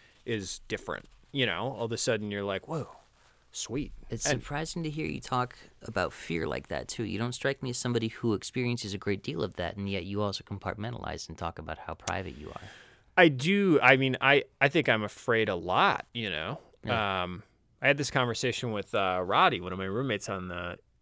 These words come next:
Speaker 1: he, he did a run that I didn't do with those guys 'cause I was like, "I don't have an avalanche probe on me. I'm not really equipped for," uh, it was a, it's a run. It's not really a run. It's really off terrain, but it's like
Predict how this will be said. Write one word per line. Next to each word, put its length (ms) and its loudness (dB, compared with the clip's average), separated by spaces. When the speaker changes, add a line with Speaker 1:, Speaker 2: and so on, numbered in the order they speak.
Speaker 1:
he, 240 -4
he 220 0
did 160 8
a 60 10
run 320 4
that 100 -2
I 100 2
didn't 360 -4
do 180 -2
with 260 -2
those 240 2
guys 380 -2
'cause 220 -2
I 80 0
was 240 -4
like, 200 -2
"I 60 0
don't 140 -2
have 220 -6
an 60 -6
avalanche 460 -8
probe 220 -4
on 160 -6
me. 120 -10
I'm 140 -8
not 240 -8
really 320 -6
equipped 400 8
for," 440 2
uh, 320 10
it 100 0
was 140 0
a, 160 -6
it's 180 -4
a 60 2
run. 420 -2
It's 120 0
not 120 8
really 120 2
a 60 2
run. 320 4
It's 220 -8
really 180 -4
off 180 -4
terrain, 380 -6
but 100 -4
it's 160 -6
like 340 -8